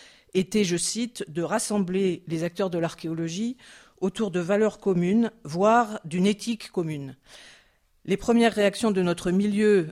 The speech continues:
euh, au projet de loi, euh, liberté de création, architecture et patrimoine ne semblent, euh, pas complètement aller dans ce sens pour le moment. L'archéologie, est-il besoin de le souligner, relève également de l'univers et des modalités de la recherche.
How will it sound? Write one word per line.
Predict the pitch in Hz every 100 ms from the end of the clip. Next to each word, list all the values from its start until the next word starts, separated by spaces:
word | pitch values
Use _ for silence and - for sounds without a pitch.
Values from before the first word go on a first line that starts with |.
| -
euh, | 147 -
au | 165
projet | 160 - 202 202
de | 170
loi, | 170 170 190 196 185
euh, | 151
liberté | 156 170 165 190
de |
création, | 196 196 180 - 196
architecture | 156 - 170 - 202
et | 175
patrimoine | 160 - 156 180 214 202
ne | 180
semblent, | 165 190 196 185 -
euh, | 151 147 -
pas | 190
complètement | 185 180 170 185
aller | 202 196
dans | 175
ce | 165 160
sens | - 185
pour | -
le | 175
moment. | 151 143 127 127 _ _ _ _ _ _ _ _ _ - - - - - _ _ _ _
L'archéologie, | 196 - 262 254 240 233
est-il | 277 - 202
besoin | 190 202 220
de |
le | 185
souligner, | 175 180 175 190 214 247 247
relève | 185 190 196
également | 196 196 190 220 240
de | 185
l'univers | 175 190 180 208 196
et |
des | 175
modalités | 180 180 175 170 226
de | 190
la | 170
recherche. | 170 - 135 - -